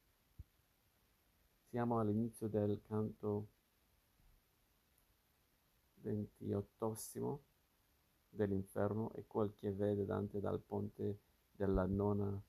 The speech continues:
bolgia non è raccontabile. Non c'è scrittore, dice, che possa s-, descrivere adeguatamente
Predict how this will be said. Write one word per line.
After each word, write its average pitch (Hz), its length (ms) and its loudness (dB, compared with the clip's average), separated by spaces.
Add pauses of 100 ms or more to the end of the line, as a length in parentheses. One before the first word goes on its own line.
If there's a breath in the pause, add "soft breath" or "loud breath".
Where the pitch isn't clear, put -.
(160)
bolgia 98 640 0
non 101 280 0
è 104 200 0 (180)
raccontabile. 95 880 -8 (560)
Non 113 280 0
c'è 117 220 -8
scrittore, 98 800 -8 (120)
dice, - 440 -12
che 98 360 -2
possa 107 360 -8
s-, - 120 -14 (480)
descrivere 104 800 -4
adeguatamente 98 1120 -2